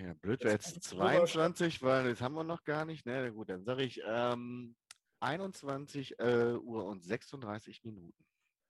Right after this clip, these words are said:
Speaker 2: Einundzwanzig Uhr und sechsunddreißig Minuten. Jetzt müssen wir der Regie kurz Zeit geben, weil die jetzt natürlich einmal raussuchen muss,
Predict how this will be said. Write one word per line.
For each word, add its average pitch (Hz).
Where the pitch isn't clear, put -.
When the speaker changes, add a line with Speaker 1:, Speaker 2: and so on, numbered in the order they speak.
Speaker 2:
Einundzwanzig 131
Uhr 127
und 117
sechsunddreißig 110
Minuten. 98
Jetzt 92
müssen 175
wir 165
der 127
Regie 127
kurz 170
Zeit 156
geben, 98
weil 107
die 117
jetzt 139
natürlich 135
einmal 123
raussuchen 131
muss, 139